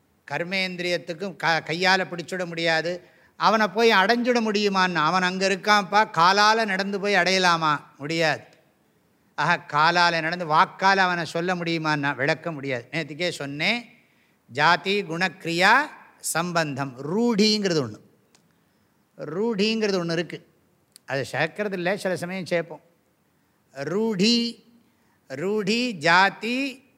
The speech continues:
குண கிரியா சம்பந்தா. வாக்குக்கு இதுதான் இட்டம். இப்ப சூரியன்னா உங்களுக்கு உடனே புரியும், அது பேர் ரூಢின்னு பேர்.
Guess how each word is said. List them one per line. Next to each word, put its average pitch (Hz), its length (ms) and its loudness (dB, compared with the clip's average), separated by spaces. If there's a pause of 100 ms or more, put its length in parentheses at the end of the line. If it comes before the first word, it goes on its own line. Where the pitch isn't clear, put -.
(140)
குண 190 540 0 (140)
கிரியா 170 540 2
சம்பந்தா. 131 1000 -6
வாக்குக்கு 196 440 0
இதுதான் 190 280 -2
இட்டம். 160 280 -6 (440)
இப்ப - 140 -4 (100)
சூரியன்னா 240 480 0
உங்களுக்கு 220 200 0
உடனே 208 300 2
புரியும், 190 320 -4 (720)
அது 165 120 -6
பேர் 190 220 -2
ரூಢின்னு 202 380 -2
பேர். 151 320 -10